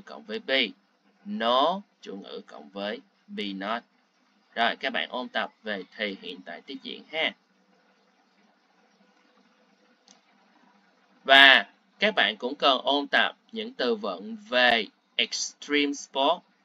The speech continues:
Extreme sport là những cái môn thể thao mạo hiểm. Ví dụ mình có những cái môn như là windsurfing, mountain biking,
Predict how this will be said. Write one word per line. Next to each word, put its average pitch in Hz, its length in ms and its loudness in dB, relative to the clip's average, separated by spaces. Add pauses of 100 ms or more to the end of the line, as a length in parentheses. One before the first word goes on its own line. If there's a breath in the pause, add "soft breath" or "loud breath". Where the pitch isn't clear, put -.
(100)
Extreme 165 420 -2
sport 175 420 2
là 131 160 2
những 107 260 -8
cái 156 140 -10
môn 143 320 -6
thể 92 260 -8
thao 131 260 -2
mạo 95 320 -10
hiểm. 82 280 -6 (720 soft breath)
Ví 196 140 -2
dụ 110 200 -2
mình 117 200 -6
có 120 260 2
những 135 160 -8
cái 147 120 -6
môn 135 400 -6
như 131 140 -10
là 113 420 -2 (260)
windsurfing, 135 1080 -2 (680)
mountain 131 760 -2
biking, 127 580 -4